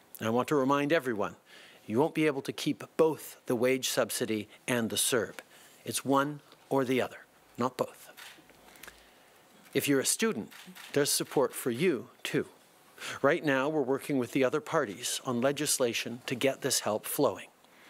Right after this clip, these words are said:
Parliament will have its first virtual sitting tomorrow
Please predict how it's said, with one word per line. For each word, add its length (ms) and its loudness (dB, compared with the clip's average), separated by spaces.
Parliament 440 2
will 140 2
have 240 0
its 160 -2
first 400 0
virtual 480 0
sitting 360 0
tomorrow 540 2